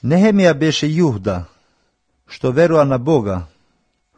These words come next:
Он живив во Бабилонија после Даниела. Јерузалем му е порекло од старе. Јерузалем беше сев истуран и јуде што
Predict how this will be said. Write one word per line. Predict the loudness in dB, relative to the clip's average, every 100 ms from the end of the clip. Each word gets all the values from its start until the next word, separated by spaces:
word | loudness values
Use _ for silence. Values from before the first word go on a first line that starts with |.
| _ _ -6
Он | -2 -2
живив | -2 -2 -4 -6
во | -4 -2
Бабилонија | 0 -2 0 -2 -2 -2 -2
после | -4 -4 -4 -4
Даниела. | -2 0 -2 -2 -6 -12 _ _ _ _ _ _ _ _ _
Јерузалем | -4 0 0 0 0 -2 -6 _ _
му | -8 -4
е | -2
порекло | 0 0 0 -2 -4 -4 _ _ -8
од | -8
старе. | -8 -4 -2 -2 -6 -12 _ _ _ _ _ _ -8
Јерузалем | -4 -2 0 0 0 -2 -6 _ _ _
беше | -8 -4 -2 -4
сев | -6 -2 -2 -2 _ _ _ -6
истуран | -6 -2 0 0 -2 -8 _ _
и | -6 -4 -2
јуде | 0 0 -2 -4 _
што | -12 -10 -10